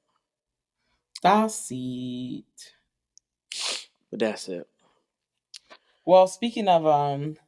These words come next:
Speaker 1: white people making mistakes, <coughs>
Speaker 2: <laughs>
Speaker 1: this one's a little bit more lighthearted.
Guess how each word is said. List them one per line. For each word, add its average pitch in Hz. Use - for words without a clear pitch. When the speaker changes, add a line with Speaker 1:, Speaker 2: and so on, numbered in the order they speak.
Speaker 1:
white 131
people 156
making 156
mistakes, 139
<coughs> -
Speaker 2:
<laughs> -
Speaker 1:
this -
one's 156
a -
little 196
bit 170
more 156
lighthearted. 127